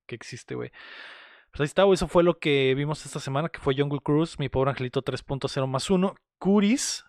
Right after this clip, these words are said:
Tokyo Godfathers, Batman Returns, Don't Look Up, Power of the Dog,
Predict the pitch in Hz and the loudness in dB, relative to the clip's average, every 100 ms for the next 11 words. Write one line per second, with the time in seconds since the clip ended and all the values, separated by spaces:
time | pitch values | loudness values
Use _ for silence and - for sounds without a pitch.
0 | _ 151 143 165 151 147 143 139 139 147 | _ -2 2 6 8 8 8 4 2 2
1 | - 156 175 190 - 151 143 151 151 143 | 2 2 2 -2 -8 -4 -2 0 -2 -2
2 | 123 151 160 214 - - 139 139 139 - | -2 -2 -2 -6 -12 -6 -2 -2 -2 -2
3 | 151 - - - - 139 127 120 123 131 | -2 -2 -12 -8 -2 0 0 -2 -4 -2
4 | 123 | -2